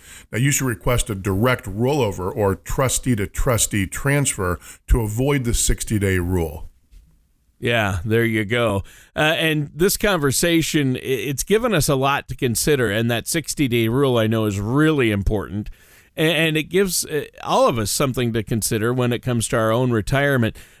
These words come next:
Speaker 2: Uh, do you have anything else for us before we take another quick break here?
Speaker 1: <laughs>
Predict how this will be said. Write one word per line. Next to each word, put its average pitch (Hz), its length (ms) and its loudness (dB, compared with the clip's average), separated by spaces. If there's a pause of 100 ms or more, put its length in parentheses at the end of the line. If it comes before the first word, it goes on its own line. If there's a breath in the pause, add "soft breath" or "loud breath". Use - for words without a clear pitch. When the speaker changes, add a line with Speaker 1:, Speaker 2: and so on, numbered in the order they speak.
Speaker 2:
Uh, - 40 0
do 131 140 2
you 196 80 6
have 185 120 2
anything 202 540 2
else 165 240 0
for 123 260 2
us 113 140 2
before 131 340 2
we 123 140 0
take 127 240 0
another 117 320 0
quick - 320 -6
break 110 320 -2
here? - 320 -14
Speaker 1:
<laughs> - 60 -20